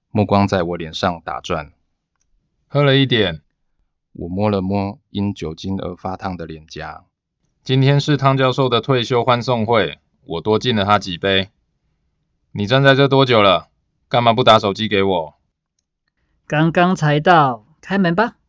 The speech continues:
Speaker 1: 他简略答道，似是懒得多说。进屋后，我随手把外套放在沙发上，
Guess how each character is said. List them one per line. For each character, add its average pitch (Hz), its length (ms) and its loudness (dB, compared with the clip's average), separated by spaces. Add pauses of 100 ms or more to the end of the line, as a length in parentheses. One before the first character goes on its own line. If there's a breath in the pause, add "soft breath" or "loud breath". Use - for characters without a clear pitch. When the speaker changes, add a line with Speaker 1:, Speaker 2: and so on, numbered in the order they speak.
(840)
Speaker 1:
他 101 160 -4
简 85 180 -6
略 92 160 -4
答 82 200 -10
道， 87 300 -6 (360)
似 104 200 -6
是 90 200 -6
懒 78 240 -8
得 78 100 -14
多 90 220 -8
说。 101 400 -6 (720)
进 110 260 -2
屋 110 100 -2
后， 101 380 -2 (420)
我 90 140 -10
随 95 180 -8
手 95 180 -4
把 82 180 -6
外 90 180 -8
套 92 180 -8
放 92 180 -4
在 92 140 -8
沙 90 220 -10
发 90 160 -8
上， 87 320 -6